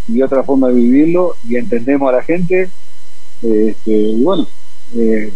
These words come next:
estamos en el camino, sabemos que es lo nuestro, sentimos el fútbol de la forma que lo jugamos, de ser ofensivo, y no vamos a cambiar, este, la forma de jugar,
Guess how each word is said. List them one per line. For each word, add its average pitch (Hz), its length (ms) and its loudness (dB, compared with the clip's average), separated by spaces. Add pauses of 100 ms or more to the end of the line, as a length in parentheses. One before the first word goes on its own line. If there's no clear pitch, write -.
(320)
estamos 175 340 0
en 151 60 2
el 127 60 -2
camino, 190 400 0
sabemos 147 460 0
que 143 120 0
es 131 40 0
lo 135 120 0
nuestro, 202 460 0 (720)
sentimos 170 540 0
el 147 80 0
fútbol 156 280 0
de 135 100 2
la 127 120 -2
forma 147 260 0
que 131 80 0
lo 127 120 0
jugamos, 196 480 0 (840)
de 117 360 0
ser 139 200 0
ofensivo, 170 560 0 (880)
y 117 440 2
no 147 180 2
vamos 160 260 0
a - 40 -4
cambiar, 131 380 0 (400)
este, 107 340 -2
la 110 120 0
forma 139 360 0
de 113 80 0
jugar, 139 380 0